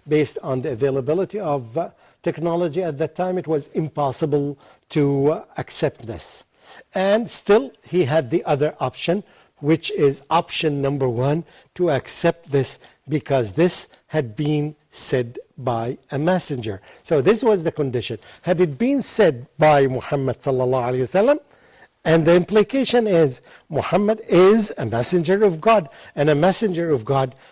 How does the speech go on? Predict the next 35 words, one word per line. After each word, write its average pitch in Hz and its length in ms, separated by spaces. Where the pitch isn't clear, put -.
would 139 220
never 170 380
ever 156 320
lie. 147 420
So 147 260
whatever 220 540
he 196 180
said, 156 440
even 262 400
if 202 140
it 190 160
is 160 280
against 147 640
your 143 180
brain 127 340
and 147 100
against 143 640
your 135 160
thinking, 175 440
because 175 400
your 185 140
brain 147 380
and 135 180
your 202 220
thinking 160 420
and 135 160
your 233 160
education 180 560
is 143 220
very 165 340
limited, 143 480
it 127 240
cannot 156 420
grasp 147 380
everything. 208 640